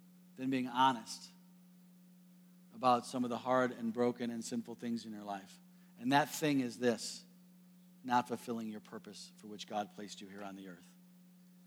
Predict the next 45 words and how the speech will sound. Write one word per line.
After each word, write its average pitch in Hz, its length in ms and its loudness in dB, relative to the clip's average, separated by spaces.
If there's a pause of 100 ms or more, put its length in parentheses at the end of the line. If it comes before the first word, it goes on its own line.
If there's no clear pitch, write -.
(200)
Because 123 180 -4
he 123 80 2
has 117 140 2
a 113 40 -8
good 113 180 -8
purpose 101 300 -14
for - 140 -14
you. 98 160 -12 (880)
And 120 120 0
it's - 160 -6 (180)
to 135 140 -4
include 120 400 -2
joy 139 520 2
and 113 120 -12
gladness 127 540 -2
and 104 120 -16
a - 40 -18
clean 117 240 -10
heart. 98 300 -16 (1300)
And - 80 -16
so 127 120 -2
God's 151 280 6
heart 156 320 2
for 123 120 -10
you 117 180 0 (480)
is 131 200 4
that 127 140 6
you 123 120 0
would 117 100 0
be 117 100 -2
free 110 460 -8
and 120 220 -10
is 135 180 2
that 120 160 2
you 120 100 -2
would 113 120 -4
be 120 100 -4
in 117 100 -4
that 110 200 -6
position. 110 440 -12 (1200)
It's - 100 -10
a 143 40 2
heavy 185 260 8
word 165 280 6
today 101 320 -6